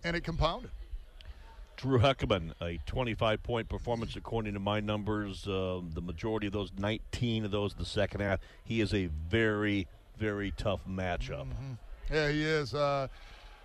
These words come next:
Speaker 1: I thought there was times when he drove the ball, they got a switch. Uh, they drove the ball, and he would make some shots in the lane over the top of us. Um,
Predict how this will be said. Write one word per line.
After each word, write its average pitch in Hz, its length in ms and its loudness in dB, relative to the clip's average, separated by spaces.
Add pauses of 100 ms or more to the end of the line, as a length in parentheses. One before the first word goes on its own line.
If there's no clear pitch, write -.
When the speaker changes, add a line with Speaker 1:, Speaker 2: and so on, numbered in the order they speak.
Speaker 1:
I 196 60 4
thought 220 100 8
there 196 100 6
was 180 180 2
times 185 420 4
when 165 100 -2
he 170 140 -2
drove 165 320 2
the 156 80 -4
ball, 160 260 4
they 160 100 0
got 151 160 0
a 127 60 -6
switch. - 680 -4 (100)
Uh, 135 180 -2
they 139 140 -4
drove 151 260 0
the 139 80 -6
ball, 147 360 4
and 139 80 0
he 135 140 -2
would 139 160 -4
make 147 180 -2
some 143 140 -6
shots 143 380 0
in 143 80 -4
the 127 80 -8
lane 139 240 -4
over 135 120 -4
the 131 80 -6
top 135 300 0
of 131 140 -4
us. 127 280 -6 (400)
Um, 117 440 -8